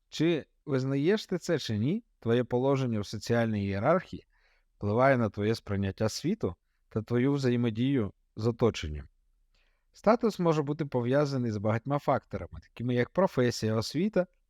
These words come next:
багатство або каста. Він впливає на твої відносини, можливості та на те, як сприймають нас інші.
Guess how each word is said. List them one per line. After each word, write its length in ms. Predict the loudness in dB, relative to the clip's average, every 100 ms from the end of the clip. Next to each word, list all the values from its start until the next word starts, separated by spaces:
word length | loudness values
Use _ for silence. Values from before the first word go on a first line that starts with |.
| -10
багатство 720 | -2 0 2 2 0 -2 -4
або 180 | -2 -4
каста. 400 | -4 -6 -10 -20 _ _ _ _ -20 _ _ 0
Він 160 | 0
впливає 640 | 2 0 2 4 4 2 2
на 140 | -2
твої 300 | -2 -2 0
відносини, 720 | -2 0 0 0 -4 -6 -8 -12 _ _ _ _ _ _
можливості 920 | -2 0 2 0 0 -2 -6 -10 -20 -20 _ _ _ _
та 140 | 0
на 120 | 0
те, 300 | 0 0 -2 -4
як 300 | 0 0 0 _ _ _ _
сприймають 800 | -10 -4 -2 0 2 0 -2 _ _ _
нас 340 | -2 -2 -4 _
інші. 400 | -16 -12 -14